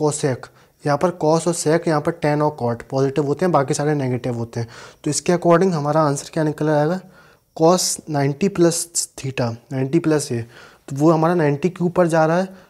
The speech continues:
तो हमारा नेगेटिव रहेगा, क्योंकि वो हमें पता है सेकंड वाले क्वाड्र-, क्वाड्रेंट में हमारे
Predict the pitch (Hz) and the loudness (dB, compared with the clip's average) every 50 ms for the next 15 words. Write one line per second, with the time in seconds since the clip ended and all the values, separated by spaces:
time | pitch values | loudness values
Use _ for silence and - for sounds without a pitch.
0 | _ _ - 165 139 143 143 143 147 156 175 165 156 143 135 135 135 131 131 127 | _ _ -6 -4 -4 -2 0 0 2 0 0 -2 -2 -2 -2 0 0 0 0 0
1 | 127 131 151 143 127 123 120 123 117 117 120 113 - - _ _ - 131 - 175 | 0 0 0 0 0 0 -2 -2 -2 -4 -6 -8 -10 -16 _ _ -16 -4 0 2
2 | 165 151 151 151 160 156 - 143 139 - 160 175 180 180 - 190 - - 160 151 | 2 4 4 2 2 2 -2 -4 -2 0 0 0 0 0 -2 -4 -2 -2 -2 -2
3 | 151 151 156 151 151 151 135 135 139 135 143 143 - - - - _ _ _ - | 0 0 -2 -2 0 2 2 2 2 0 -4 -6 -8 -10 -20 -20 _ _ _ -4
4 | - 147 139 135 131 151 147 143 139 147 160 160 147 135 131 131 135 165 190 | 0 2 2 2 2 2 0 0 0 -2 -2 -2 -2 -2 -2 -2 -2 -2 -4